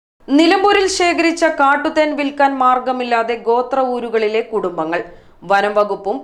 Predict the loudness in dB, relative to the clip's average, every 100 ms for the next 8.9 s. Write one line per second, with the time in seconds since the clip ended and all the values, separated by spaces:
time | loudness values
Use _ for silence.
0 | -2 -2 -2 -2 0 0 -4 -6 -8 -6
1 | -8 -8 -6 -4 -4 -4 -4 -4 -6 -4
2 | -2 -4 -4 -4 -6 -4 -2 2 2 2
3 | 0 -2 -10 -20 -20 -4 0 2 0 -2
4 | 0 0 -2 -6 -4 -2 -2 -6 -4 -2
5 | -2 -4 -4 -4 -2 -2 -2 -2 -2 -2
6 | -4 -4 -2 0 0 0 -2 -2 -4 -2
7 | -2 0 -2 -2 -4 -4 -4 -2 -4 -4
8 | -8 -6 -4 -2 -2 -2 -2 0 0